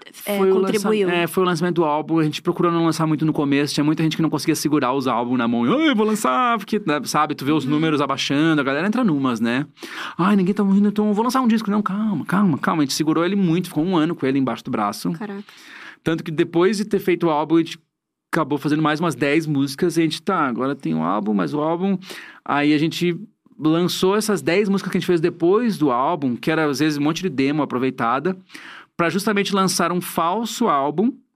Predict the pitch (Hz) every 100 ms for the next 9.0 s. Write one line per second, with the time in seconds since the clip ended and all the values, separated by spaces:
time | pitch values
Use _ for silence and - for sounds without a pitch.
0 | _ _ _ _ _ - 165 185 175 175
1 | 160 190 233 302 302 214 147 151 170 190
2 | 151 143 175 165 185 185 190 202 202 202
3 | 190 190 185 151 175 202 - - - 151
4 | 175 175 - 113 151 156 - 160 165 151
5 | 147 151 131 139 139 127 127 - 160 160
6 | 233 214 - _ 262 269 254 269 269 269
7 | 247 202 185 175 175 160 165 160 165 165
8 | 185 170 185 233 262 202 165 151 139 127